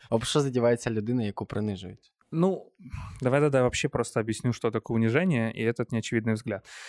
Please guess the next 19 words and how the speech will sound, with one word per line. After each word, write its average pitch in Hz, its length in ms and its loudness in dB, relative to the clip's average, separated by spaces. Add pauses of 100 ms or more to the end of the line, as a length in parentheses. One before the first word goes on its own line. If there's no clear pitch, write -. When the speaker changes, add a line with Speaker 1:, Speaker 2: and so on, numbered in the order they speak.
(1000)
Speaker 2:
Как - 160 0
психотерапия - 640 0
смотрит 107 400 0
на 107 80 -2
унижение? 104 520 -2 (600)
Мы 127 180 2
говорим 131 300 4
о 123 60 2
том, 156 360 0 (280)
э, 110 360 -2
что - 300 -2
мир 117 380 4 (600)
пытается, 127 840 0
ну, 131 100 -2
именно 117 220 4
мир, 110 340 2 (100)
да, 127 220 -2 (640)
сузить 147 520 2
мое 123 560 2